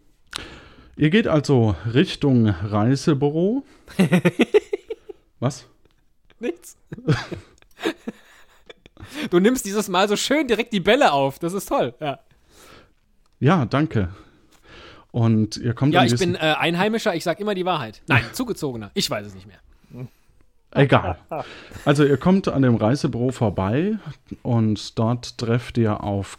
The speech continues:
Speaker 1: Gabi aus Salzdetford, äh, die euch sehr bekannt vorkommt. Ähm, in dem Reisebüro ist natürlich nicht viel los, da man in Sachsen-Otto ja lieber in bekannten Gefilden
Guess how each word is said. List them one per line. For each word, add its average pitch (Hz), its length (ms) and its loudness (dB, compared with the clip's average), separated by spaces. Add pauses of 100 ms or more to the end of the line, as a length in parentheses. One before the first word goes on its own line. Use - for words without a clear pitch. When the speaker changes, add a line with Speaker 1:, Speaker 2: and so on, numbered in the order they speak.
Speaker 1:
Gabi 113 460 -2
aus 113 300 -4
Salzdetford, 107 1000 -6 (600)
äh, 104 280 2
die 127 160 0
euch 117 220 2
sehr 123 200 2
bekannt 139 380 -2
vorkommt. - 920 -4 (420)
Ähm, 90 460 -6
in 123 140 2
dem 135 180 2
Reisebüro 127 720 -2 (100)
ist - 280 -8
natürlich 104 420 -4
nicht 110 220 -6
viel 107 140 -2
los, 131 420 -2
da 113 120 0
man 110 200 0
in 107 280 0
Sachsen-Otto 127 880 -4 (400)
ja 139 140 6
lieber 113 680 2 (140)
in 131 240 4
bekannten 131 640 0
Gefilden 101 840 -2